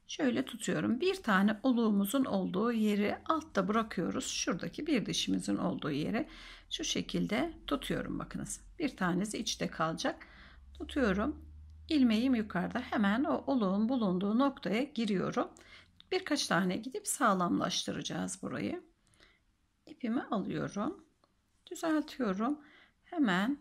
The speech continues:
tığımın başını doluyorum. Aynı yere batıyorum.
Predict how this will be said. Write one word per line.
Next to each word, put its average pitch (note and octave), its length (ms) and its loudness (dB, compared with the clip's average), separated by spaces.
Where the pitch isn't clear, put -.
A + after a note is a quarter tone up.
tığımın A3 420 0
başını G3 380 0
doluyorum. G3+ 520 -4
Aynı B3 340 2
yere G#3+ 300 -2
batıyorum. - 640 -6